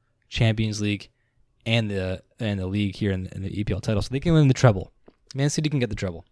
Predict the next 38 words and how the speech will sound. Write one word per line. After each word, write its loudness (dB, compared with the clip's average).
But -6
as -2
far 4
as 4
Man 2
U, 8
they 4
can -2
get 0
the -4
four, 0
which, 0
I -2
mean, -4
I -4
don't -4
know -2
if -2
I've 0
ever 8
seen -4
that -10
done. -12
The 2
quadruple. 0
Um, -2
this 4
is, 6
this 2
is 4
Ten 2
Hag's, 2
like, 0
coming 0
out -2
party, -6
I -14
think. -20